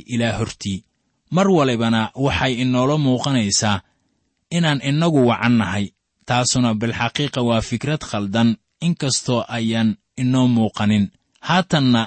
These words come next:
eedda saddexaad ee ina hor taallo ayaa waxay tahay tan inagu aynu isxukumayno.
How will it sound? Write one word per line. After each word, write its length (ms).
eedda 340
saddexaad 720
ee 120
ina 320
hor 220
taallo 400
ayaa 260
waxay 340
tahay 340
tan 240
inagu 500
aynu 420
isxukumayno. 840